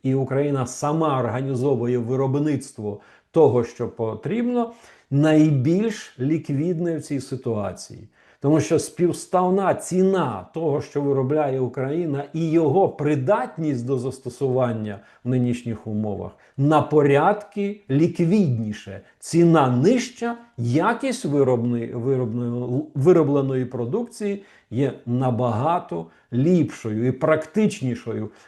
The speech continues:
в умовах ведення війни. Тому, а, Андерс Фок Расмусен каже, що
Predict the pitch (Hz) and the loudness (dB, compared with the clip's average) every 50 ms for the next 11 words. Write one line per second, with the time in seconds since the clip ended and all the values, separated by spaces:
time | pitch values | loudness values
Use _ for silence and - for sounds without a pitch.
0 | _ _ 117 120 139 135 135 139 131 127 120 123 113 - - 113 120 117 107 117 | _ _ 0 2 2 2 2 2 0 0 0 -2 -4 -4 -2 -2 -2 -2 -2 -2
1 | 107 107 113 107 104 104 104 98 98 95 98 98 - 151 196 233 233 226 - - | -4 -4 -6 -6 -6 -6 -6 -6 -8 -8 -10 -8 -2 2 2 2 2 0 -6 -16
2 | - _ _ _ _ _ _ _ _ _ _ _ _ _ _ 135 131 127 120 - | -20 _ _ _ _ _ _ _ _ _ _ _ _ _ _ -6 -4 -4 -4 -6
3 | - - - - - - - - _ _ 135 160 196 190 175 175 170 165 - - | -10 -18 -20 -20 -20 -20 -20 -20 _ _ 0 0 2 4 4 4 2 2 -2 -2
4 | 156 160 156 156 - 147 175 220 240 233 - - 196 - - 185 180 165 175 - | 0 0 0 0 -2 0 0 0 0 -2 -2 -4 -6 -4 -4 -4 -4 -4 -4 -4
5 | 180 175 156 117 107 110 104 - - - - 117 117 | 0 0 0 0 -2 -6 -8 -10 -12 -6 -2 -2 0